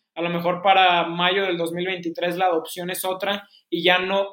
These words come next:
ya el tamaño de la oportunidad no es el mismo. Entonces, como disclaimer, súper importante el timing.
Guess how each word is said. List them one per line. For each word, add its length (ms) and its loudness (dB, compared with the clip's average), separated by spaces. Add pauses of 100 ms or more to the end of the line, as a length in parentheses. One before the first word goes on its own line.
(140)
ya 120 8
el 120 2
tamaño 360 0
de 60 0
la 60 2
oportunidad 640 -4
no 100 -6
es 140 -6
el 140 -6
mismo. 280 -8
Entonces, 420 -8 (240)
como 280 0
disclaimer, 720 0
súper 440 -2
importante 560 -4
el 100 -8
timing. 400 -4